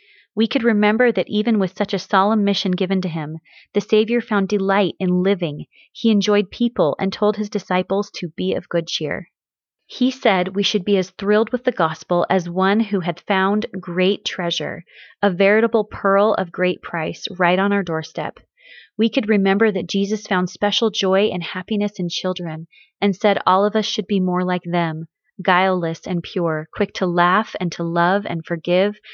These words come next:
and slow to remember any offense. We could remember that Christ called his disciples friends, and that friends are those who stand by us in times of loneliness or potential despair. We could remember a friend we need to contact, or better yet, a friend we need to make.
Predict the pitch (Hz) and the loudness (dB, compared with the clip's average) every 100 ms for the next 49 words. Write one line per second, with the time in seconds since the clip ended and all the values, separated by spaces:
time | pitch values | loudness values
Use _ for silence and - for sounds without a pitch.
0 | - - - 175 - 185 180 185 208 196 | -20 -8 -4 -4 -2 0 2 2 0 0
1 | 180 170 170 - 170 180 170 - 160 - | 0 -2 -4 -4 -6 -6 -6 -6 -8 -10
2 | - - _ _ _ _ _ - _ 185 | -18 -20 _ _ _ _ _ -20 _ 0
3 | 233 233 247 240 208 202 226 208 - - | 2 2 0 2 4 4 2 2 -2 0
4 | 196 220 - - 214 202 185 185 - 180 | 2 0 -2 -2 -2 -2 -8 -10 -2 -2
5 | 190 208 208 - - 196 170 170 - - | 0 -2 -4 -6 -4 -2 -2 -6 -12 -4
6 | 214 202 202 - 208 208 240 269 254 196 | 2 2 2 -2 0 2 2 2 2 2
7 | 185 185 185 - 190 214 208 196 196 185 | 2 -2 -8 -2 0 0 0 0 0 0
8 | 170 170 - 190 202 196 170 175 175 185 | -6 -6 -6 -2 0 -2 -4 -2 -2 0
9 | 202 208 208 - - 180 180 175 185 175 | 0 -2 -2 -6 -8 -8 -8 -6 -6 -8
10 | - - 180 170 170 _ - - - _ | -6 -2 -2 -2 -6 _ -20 -20 -20 _
11 | 214 208 208 208 190 185 190 220 196 - | 0 2 2 2 2 2 2 2 2 0
12 | - 196 214 226 202 185 180 175 - 175 | 0 2 2 0 2 0 0 -4 -4 -4
13 | - 214 220 - 185 185 202 214 190 185 | -2 -2 -2 -2 0 0 2 2 2 0
14 | 170 - 190 202 202 185 185 180 170 196 | -4 -2 2 4 4 2 0 -2 -2 -2
15 | - - | -4 -14